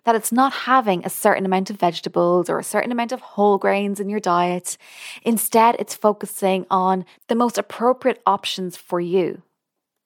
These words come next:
And that can be very different to what might be the most appropriate option for somebody else in that very same moment.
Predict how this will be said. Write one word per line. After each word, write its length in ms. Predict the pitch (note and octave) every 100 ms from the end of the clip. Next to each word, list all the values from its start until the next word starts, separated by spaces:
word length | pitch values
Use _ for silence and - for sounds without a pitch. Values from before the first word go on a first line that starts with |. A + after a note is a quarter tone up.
| _
And 140 | A3+ A3+
that 160 | A#3
can 100 | B3
be 120 | A3
very 440 | F#3 E3+ A3+ B3+ A#3
different 540 | F3 A3 - C#3+ B2 -
to 300 | - G3+ F#3
what 260 | F3 G3+ G3+
might 160 | G3
be 140 | F#3+ F#3
the 80 |
most 260 | F#3+ G3 -
appropriate 480 | F#3+ G#3+ G#3 G#3 F3+
option 360 | F3+ - - F3+
for 100 | F3+
somebody 380 | - F#3+ F3+
else 260 | F#3 F3 F3
in 160 | - F#3+
that 240 | G3 -
very 300 | G3+ G#3+ A3+
same 400 | - F#3+ F3+ F3
moment. 640 | F#3+ G3+ E3+ - - -